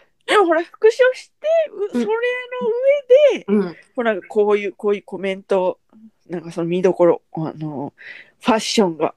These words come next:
Speaker 1: 美しいよね」みたいなのがあったら、「そうだね」って相槌が打てるわけ。
Speaker 2: <laughs>
Speaker 1: ここで初めて。
Speaker 2: なるほどね。
Speaker 1: うん。
Speaker 2: いや、な、なんで、その、昨日、一昨日、それ送ったかっていうと、
Speaker 1: うんうん。
Speaker 2: こう、今までね、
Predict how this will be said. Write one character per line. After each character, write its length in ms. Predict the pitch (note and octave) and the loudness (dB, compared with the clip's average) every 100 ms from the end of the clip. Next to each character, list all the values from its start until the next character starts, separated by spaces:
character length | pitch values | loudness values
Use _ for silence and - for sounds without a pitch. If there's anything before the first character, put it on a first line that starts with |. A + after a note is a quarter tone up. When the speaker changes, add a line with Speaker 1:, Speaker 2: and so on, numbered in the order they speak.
| - | -6
Speaker 1:
美 320 | E3+ F3+ F3+ | -4 2 0
し 420 | F3+ F3+ E3+ A#2+ - | 0 2 2 2 -6
い 60 | |
よ 100 | C#3+ | -4
ね」 200 | C#3 A3+ C#4+ | 0 -2 -2
み 120 | F3+ | -2
た 120 | F#3 | 0
い 60 | D3 | 0
な 80 | F3 | -4
の 60 | |
が 140 | D#3 F#3 | -2 -4
あ 40 | |
っ 20 | F3 | -4
た 160 | G#3 | -8
ら、 40 | - | -10
「そ 280 | - A3 F#3+ | 0 4 4
う 40 | |
だ 100 | C#3 | 2
ね」 120 | F3 C#4+ | -2 0
っ 40 | |
て 80 | - | 0
相 200 | - G#3 | 0 0
槌 180 | G3+ A#3 | -4 -2
が 100 | A3 | -2
打 80 | G3+ | -2
て 120 | D#4 | -2
る 100 | B3 | 0
わ 40 | |
け。 80 | D#4+ | 0
Speaker 2:
<laughs> 20 | |
Speaker 1:
こ 120 | F4 G4+ - | 0 0 0
こ 120 | C#4 | 0
で 160 | C4+ - - | 0 -2 -4
初 240 | B3+ D#4 | -4 -4
め 160 | D4+ A#3+ | -8 -2
て。 60 | |
Speaker 2:
な 240 | A3+ G#3 G#3+ | 0 2 0
る 160 | C4+ | -2
ほ 180 | C#4+ D#4 | -2 -2
ど 160 | D4+ E4 | 2 2
ね。 320 | E4 E4+ F#4+ G#4+ A#4+ B4+ | 4 4 4 2 0 -6
Speaker 1:
う 140 | - | -14
ん。 220 | - F#3 E3 _ _ _ _ - G#3+ A3 | -14 -14 -20 _ _ _ _ -20 -16 -8
Speaker 2:
い 60 | B3+ | -2
や、 40 | |
な、 140 | C#4+ G4+ _ _ _ _ _ _ _ _ - | -2 -2 _ _ _ _ _ _ _ _ 0
な 160 | A#4+ | 0
ん 140 | C#5+ G4 | 2 2
で、 400 | C#4 B3 D3+ - _ _ | 2 2 -2 -8 _ _
そ 160 | - A3 | -8 -4
の、 140 | G#3 G#3+ _ _ _ _ - - | -4 -6 _ _ _ _ -16 -6
昨 140 | A#3 | -2
日、 60 | A3+ A3 | 2 2
一 20 | G#3 | 0
昨 280 | G#3+ - A3 | -2 0 0
日、 140 | G3+ | -2
そ 200 | - G#3 | -4 -2
れ 80 | G3 | -2
送 200 | G3+ G3+ | -2 -4
っ 20 | A3+ | -6
た 220 | - - | -4 -2
か 120 | - | -2
っ 100 | G#3+ | -4
て 140 | - F3+ | -6 -8
い 100 | F3+ | -8
う 80 | F3 - | -8 0
と、 400 | D4 C#4 F#3+ _ - | 2 2 0 _ -16
Speaker 1:
う 60 | G3+ | -14
ん 220 | F#3 D#3 | -14 -16
う 120 | - F3 | -16 -16
ん。 140 | C3+ - | -14 -10
Speaker 2:
こ 80 | |
う、 40 | - | -2
今 240 | A#3 C#4+ G#4+ | 0 2 2
ま 140 | B4+ | 2
で 100 | B3 | 0
ね、 340 | E3 F#3 G#4 | -2 -2 -2